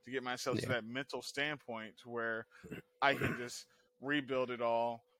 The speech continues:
Speaker 1: revamp it all. Let's, let's get a good game plan here. Let's get a good schedule here that's gonna make everything work right. And I'm, I'm doing it.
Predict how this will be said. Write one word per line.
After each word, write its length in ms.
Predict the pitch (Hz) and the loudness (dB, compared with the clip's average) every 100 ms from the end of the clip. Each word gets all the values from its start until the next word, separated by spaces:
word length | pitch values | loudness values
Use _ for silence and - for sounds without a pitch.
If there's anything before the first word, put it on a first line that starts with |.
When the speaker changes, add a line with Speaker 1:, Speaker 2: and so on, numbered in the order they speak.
| _ | _
Speaker 1:
revamp 500 | 131 135 123 123 117 | -4 -2 -2 -2 0
it 60 | 117 | 2
all. 360 | 117 113 113 _ _ - | 4 2 0 _ _ -2
Let's, 280 | 135 - - - | -2 -2 -10 -6
let's 180 | 135 - | -4 -2
get 200 | 139 135 | -2 0
a 40 | |
good 220 | 135 127 | -2 -2
game 240 | 123 131 123 | -2 -2 -2
plan 280 | 135 117 117 | -2 -2 -4
here. 320 | 117 110 110 | -6 -4 -4
Let's 160 | 120 - | -8 -6
get 120 | 131 | -4
a 20 | |
good 160 | 123 117 | -4 -6
schedule 460 | - 143 123 113 | 0 0 0 -6
here 340 | 110 123 113 113 | -6 -4 -2 -2
that's 200 | 107 - | -4 -6
gonna 160 | 120 117 | -8 -6
make 200 | 123 123 | -4 -2
everything 360 | 120 120 123 | -4 -6 -8
work 200 | 120 123 - | -4 -4 -4
right. 320 | 104 101 98 - _ _ _ 117 | -4 -2 -4 -12 _ _ _ -2
And 500 | 120 120 117 113 110 _ 104 98 107 _ _ _ - | 0 2 0 -2 -8 _ -20 -20 -20 _ _ _ -4
I'm, 220 | 113 131 123 | 0 0 0
I'm 160 | 131 131 | -4 -2
doing 240 | 156 | -6
it. 100 | 135 | -6